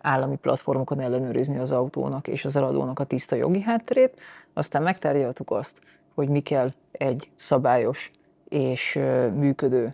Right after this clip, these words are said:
adásvételi létrehozásához, egy adásvételi szerződés létrehozásához, viszont még mindig vannak buktatók, tehát az autó, ö, hogyha a nevünkre kerül, akkor is kiderülhetnek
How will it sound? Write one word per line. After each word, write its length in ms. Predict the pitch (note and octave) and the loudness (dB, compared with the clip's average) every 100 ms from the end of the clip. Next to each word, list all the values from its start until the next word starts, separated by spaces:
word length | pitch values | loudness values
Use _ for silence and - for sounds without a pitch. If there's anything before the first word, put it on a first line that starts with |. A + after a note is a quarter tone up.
| _ - | _ -2
adásvételi 680 | C3+ B2 - D3+ D3 F3 | 2 2 4 2 4 6
létrehozásához, 920 | F#3 F#3+ G3 G3 G3 G#3 - G#3+ F3 | 6 6 2 2 2 0 0 0 0
egy 120 | C3 | 2
adásvételi 500 | A#2+ B2+ - C#3+ - | 4 2 0 -4 -6
szerződés 560 | C3+ - D3+ E3 G3+ - | -8 -6 -2 0 0 4
létrehozásához, 1000 | G#3 G3+ G3+ G3 G3+ F#3 F#3+ F3+ F3+ - - - - - - | 2 4 0 2 2 2 0 2 2 0 -16 -20 -20 -12 0
viszont 480 | D#3 - D#3 D#3 - _ - | 2 4 2 0 -8 _ 2
még 360 | E3 E3+ D#3+ | 6 8 8
mindig 280 | F#3+ F3 D3+ | 8 8 6
vannak 300 | D3+ D3 C3+ | 4 2 2
buktatók, 580 | C3+ C#3 - A#2+ A#2 - | 2 2 0 0 0 0
tehát 240 | C3+ A#2+ | -2 0
az 100 | C3+ | 2
autó, 460 | D#3 D3 - C#3+ C#3+ - - _ _ | 2 2 2 0 0 -8 -20 _ _
ö, 520 | C#3+ C3+ C3+ C3 C3 C3 - _ - | -4 -2 0 0 0 -2 -6 _ -2
hogyha 260 | C#3 - | 0 2
a 60 | B2+ | 2
nevünkre 500 | C#3+ D3 C#3+ C3 B2 | 4 2 0 -2 -4
kerül, 340 | - D3+ A3 | 0 6 6
akkor 300 | - C#3 C#3+ | 6 2 0
is 120 | C3 - | -2 -2
kiderülhetnek 600 | D3 C3+ B2+ C3+ - | 0 2 0 -2 -8